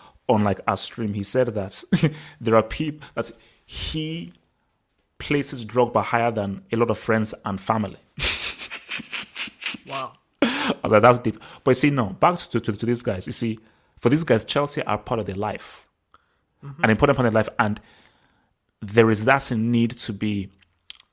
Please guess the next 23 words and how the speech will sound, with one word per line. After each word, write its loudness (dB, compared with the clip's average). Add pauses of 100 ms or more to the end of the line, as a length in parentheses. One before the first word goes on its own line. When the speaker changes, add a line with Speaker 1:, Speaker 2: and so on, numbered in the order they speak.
(180)
Speaker 1:
on 4
that 2
Chelsea 0
thing 0 (340)
twenty-four 0
seven 0
because -2
it -2
fulfills -4
something -4 (800)
as -2
part 2
of 4
their 2
life. -4 (480)
So 4 (400)
things 0
that 0
are 2
connected -4
deeply -4
to -2
it -10